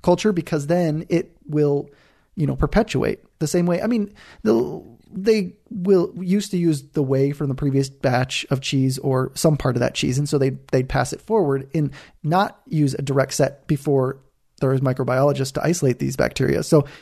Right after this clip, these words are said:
there's ways of doing this before that time. And, you know, a lot of cheese making today is very reliant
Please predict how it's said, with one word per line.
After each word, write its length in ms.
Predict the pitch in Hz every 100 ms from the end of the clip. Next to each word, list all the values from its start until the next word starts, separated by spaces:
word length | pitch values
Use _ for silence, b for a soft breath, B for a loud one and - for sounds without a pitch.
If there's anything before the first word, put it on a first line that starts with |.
| B
there's 220 | 190 170
ways 260 | 185 262 208
of 80 |
doing 220 | 147 185 170
this 120 | 131
before 560 | 135 - 214 240 165 131 B B
that 260 | 135 131 -
time. 340 | 135 131 135 135 B B
And, 460 | 160 147 143 135 135 _ _ _ _ _ _ _ _
you 100 | 160
know, 200 | 151 139
a 60 | 147
lot 240 | 143 165
of 80 | 226
cheese 180 | - 208
making 280 | 175 170 147
today 180 | 156 196
is 140 | 127
very 300 | 127 147 175
reliant 560 | 135 127 127 175 139